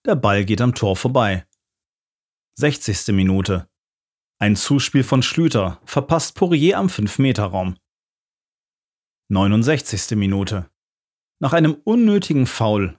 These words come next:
legt Bonga die Freistoßflanke zurück auf Hoheneder, der den Ball unter die Latte nagelt.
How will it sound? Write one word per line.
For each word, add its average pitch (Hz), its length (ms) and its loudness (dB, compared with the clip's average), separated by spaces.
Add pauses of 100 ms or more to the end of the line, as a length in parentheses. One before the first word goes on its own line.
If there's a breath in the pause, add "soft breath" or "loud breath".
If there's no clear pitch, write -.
legt 95 300 -6
Bonga 113 340 2
die 110 100 -2
Freistoßflanke 117 960 -2
zurück 135 280 -2
auf 131 220 -2
Hoheneder, 147 680 0 (380)
der 233 120 -2
den 123 180 2
Ball 101 180 2
unter 113 240 -2
die 127 80 2
Latte 110 280 0
nagelt. 95 500 0